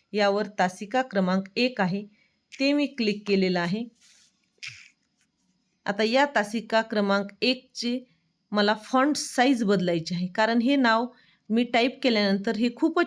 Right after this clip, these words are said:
छोट्या साईजमध्ये हे नाव आलेलं आहे. पहा, तर त्या नावाला क्लिक केल्यानंतर खालच्या साईडला या ठिकाणी एक त्रिकोण दिसत आहे. पहा, उजव्या बाजूला खालच्या साईडला त्या त्रिकोणावर क्लिक केल्यानंतर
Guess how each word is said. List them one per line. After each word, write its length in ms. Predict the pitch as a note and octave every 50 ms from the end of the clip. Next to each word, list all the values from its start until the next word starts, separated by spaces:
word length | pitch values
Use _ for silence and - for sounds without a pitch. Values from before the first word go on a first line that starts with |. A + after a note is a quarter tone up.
| - -
छोट्या 340 | - - A#3+ A3+ A#3 B3+ C4+
साईजमध्ये 580 | C4 - B3 A3+ A3+ G3 G3 G#3 G3 G3 F#3 G3+
हे 120 | F#3+ G3+
नाव 220 | F#3+ F#3+ F#3 F3+ -
आलेलं 400 | - - F3 F3+ F3+ F3 E3+ E3
आहे. 180 | E3+ E3+ F3
पहा, 240 | E3 - E3+ F#3 A3 A3+ - - _ _ _ _ _ _ _ _ _ _ _ _ _ _ _ _ _ _ _ _ _ _ _ _ _ _ _ _ _ _ _ _ _ _ _ _ _ _ _ _ _ _ _ _ _ -
तर 80 | A#3+
त्या 240 | B3 A#3+ C4 B3+ C4
नावाला 420 | C4 B3+ A#3 A3 G#3+ G#3+ G#3 G#3+ G#3+
क्लिक 360 | G#3+ G#3+ C#4+ C#4+ D4+ D4+ - -
केल्यानंतर 540 | A3+ G3+ G3 F#3 F#3 F#3 F#3+ F#3+ G#3+ G#3+ G#3+ G#3
खालच्या 320 | - G#3+ G#3+ G#3 C4+ C4+
साईडला 460 | C4+ - A#3+ G#3 G3+ G3 G3 F#3+ F#3+ - - -
या 120 | - G3+
ठिकाणी 560 | G#3 G#3 A3 G#3 G#3 G#3 F#3+ F3+ F#3 G3 G3 G3 - - _ _ _
एक 180 | - A#3 A#3 - - _ -
त्रिकोण 440 | C4 C4+ B3+ B3+ C4+ D4 D4 C#4+ C4
दिसत 340 | G#3+ A3 - - G3+ G3 G3+
आहे. 200 | F#3 F3+ F#3 F#3
पहा, 220 | F3+ - F3+ F#3+
उजव्या 400 | G3+ - G#3 G#3 F3 G3+ B3 B3
बाजूला 420 | A#3+ G3+ G3 F#3 E3+ F#3+ F#3 F#3 F3+ F3+
खालच्या 280 | - F#3+ F3 F3 F#3 F3+
साईडला 340 | F#3 F#3 F3 F#3 F#3 F#3+
त्या 260 | G3 G3 - C4 C4 C4+
त्रिकोणावर 640 | C4 - G3 G3+ G#3 G3+ F#3+ F#3 F#3 F3+ F3 F3
क्लिक 360 | F#3 - _ B3 B3 B3+ B3+ -
केल्यानंतर 640 | A3 G#3+ G3 F#3 F3 E3+ E3+ F3 F3 - - G#3 A3